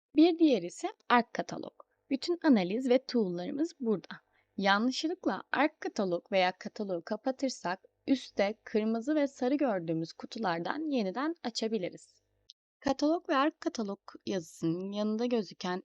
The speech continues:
iğneden bunları buraya sabitleyebileceğimizi gösteriyor. İstersek sabitler, istersek kaldırırız. Gelelim bir diğerine. Table of Contents. Çağırdığımız bütün veri tabanlarının göründüğü katmandır.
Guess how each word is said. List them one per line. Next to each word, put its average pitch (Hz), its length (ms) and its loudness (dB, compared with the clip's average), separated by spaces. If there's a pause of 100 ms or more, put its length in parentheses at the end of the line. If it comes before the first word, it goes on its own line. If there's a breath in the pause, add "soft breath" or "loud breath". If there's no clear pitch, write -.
iğneden 185 680 -2
bunları 262 360 4
buraya 269 240 2
sabitleyebileceğimizi 220 1300 0
gösteriyor. - 580 0 (380 loud breath)
İstersek 220 640 0
sabitler, 180 680 -2 (160)
istersek 202 640 -2
kaldırırız. 196 760 -2 (140)
Gelelim 247 480 6
bir 262 240 4
diğerine. 175 540 0 (300)
Table 208 360 4
of 220 220 -4
Contents. 220 760 -4 (100)
Çağırdığımız 202 840 0
bütün 339 340 2
veri 311 180 8
tabanlarının 180 880 2
göründüğü 208 580 6
katmandır. 185 840 0